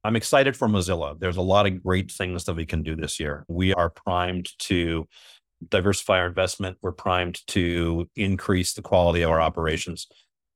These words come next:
We planted a lot of seeds that I think are gonna grow this year. And I wanna make sure that we focus on those. The broader world is facing a lot of issues in twenty twenty-four,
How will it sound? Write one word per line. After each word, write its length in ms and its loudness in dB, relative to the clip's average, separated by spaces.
We 80 2
planted 340 2
a 40 6
lot 180 6
of 80 0
seeds 520 -6
that 160 0
I 100 2
think 180 -4
are 80 -2
gonna 160 -4
grow 180 -4
this 200 -8
year. 100 -8
And 580 0
I 60 2
wanna 220 4
make 160 2
sure 160 -2
that 40 0
we 100 0
focus 280 -4
on 80 -6
those. 300 -4
The 120 -2
broader 360 8
world 340 6
is 340 0
facing 500 -2
a 80 -2
lot 240 4
of 80 -2
issues 460 -4
in 100 -6
twenty 240 -8
twenty-four, 540 -4